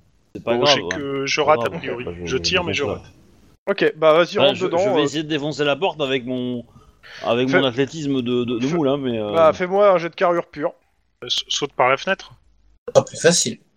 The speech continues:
Speaker 1: Bah, moi, moi, je, je prends la solution qui me va le plus, hein, la porte ou fenêtre, m'en fous, mais voilà,
Speaker 3: Bah,
Speaker 1: c'est
Speaker 3: de toute façon, tu fais un jet de carrure dans
Speaker 1: Bon,
Speaker 3: tous les
Speaker 1: bah,
Speaker 3: cas,
Speaker 1: ah,
Speaker 3: parce
Speaker 1: deux
Speaker 3: que
Speaker 1: quand
Speaker 3: quelque
Speaker 1: même,
Speaker 3: chose.
Speaker 1: hein.
Speaker 3: Deux.
Speaker 1: Ouais,
Speaker 3: Euh, bah,
Speaker 1: deux,
Speaker 3: en fait, la, la,
Speaker 1: deux
Speaker 3: tu,
Speaker 1: succès.
Speaker 3: tu donnes un coup dans la porte qui te paraissait pas très bien,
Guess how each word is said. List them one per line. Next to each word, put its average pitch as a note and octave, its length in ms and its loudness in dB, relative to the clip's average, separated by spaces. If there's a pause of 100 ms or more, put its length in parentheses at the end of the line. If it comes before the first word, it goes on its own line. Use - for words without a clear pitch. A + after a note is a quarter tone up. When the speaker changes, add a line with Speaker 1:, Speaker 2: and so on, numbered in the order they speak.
(220)
Speaker 1:
Bah, C#3+ 220 4
moi, F#3+ 180 0
moi, F3 140 0
je, C3+ 420 0
je - 80 -10
prends C#3+ 180 -2
la C3 60 2
solution B2+ 420 -4
qui A#2 80 -6
me A#2 80 -2
va A2 120 2
le A#2 40 -4
plus, D#3 300 -4
hein, G#2+ 220 0
la G2 80 0
porte C3 260 -2
ou G#2+ 160 -10
fenêtre, G#2+ 300 -4
m'en G2 100 -6
fous, D3+ 160 -8
mais G#2 260 -2
voilà, A2 220 -2
Speaker 3:
Bah, C#3+ 140 4
Speaker 1:
c'est - 60 0
Speaker 3:
de - 40 -8
toute - 80 -6
façon, G3+ 160 0
tu G3 100 -10
fais F#3+ 100 2
un E3+ 80 8
jet E3+ 100 -2
de D#3 60 -12
carrure F3+ 280 2
dans D3+ 120 0
Speaker 1:
Bon, G2 80 -4
Speaker 3:
tous F#2 40 -4
les - 80 0
Speaker 1:
bah, D2+ 80 -2
Speaker 3:
cas, - 80 0
Speaker 1:
ah, - 60 -6
Speaker 3:
parce B3+ 240 2
Speaker 1:
deux B3 60 -2
Speaker 3:
que - 40 -2
Speaker 1:
quand C4 160 -4
Speaker 3:
quelque B3+ 40 -2
Speaker 1:
même, A#3 160 -2
Speaker 3:
chose. F#3 120 -4
Speaker 1:
hein. A#3 60 -16 (680)
Speaker 3:
Deux. F#3 80 6
Speaker 1:
Ouais, G#3+ 80 2 (680)
Speaker 3:
Euh, D#3 240 6
bah, D3+ 220 0
Speaker 1:
deux, C3+ 60 -2
Speaker 3:
en C#3+ 40 2
fait, B3 160 4
la, D#3+ 220 2
la, D3+ 160 2
Speaker 1:
deux C3 140 -4
Speaker 3:
tu, D3+ 100 -10
Speaker 1:
succès. C#3+ 220 -4
Speaker 3:
tu E3+ 100 -8
donnes G#3 140 4
un G#3+ 100 6
coup A3 140 -6
dans F#3 120 4
la E3 120 4
porte G3 280 0
qui D#3 100 -18
te - 40 -20
paraissait D3 340 0
pas E3+ 480 2
très E3 280 -2
bien, D#3+ 200 -2